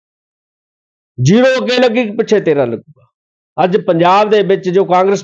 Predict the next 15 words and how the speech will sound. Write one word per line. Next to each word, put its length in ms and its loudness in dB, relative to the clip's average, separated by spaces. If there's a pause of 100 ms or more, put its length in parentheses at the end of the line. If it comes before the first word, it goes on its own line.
ਪਾਰਟੀ 340 0
ਹੈ, 100 2
ਮੈਂ 140 0
ਲਿਖ 180 -2
ਕੇ, 160 -2
ਮੈਂ 160 0
ਜ਼ਿਆਦਾ 300 0
ਤਾਂ 140 0
ਨਹੀਂ 120 0
ਕਹਿੰਦਾ, 420 0 (260)
ਇਹਨਾਂ 220 2
ਵਾਂਗੂ 180 0
ਝੂਠ 260 -2
ਨਹੀਂ 100 2
ਬੋਲਦਾ, 420 0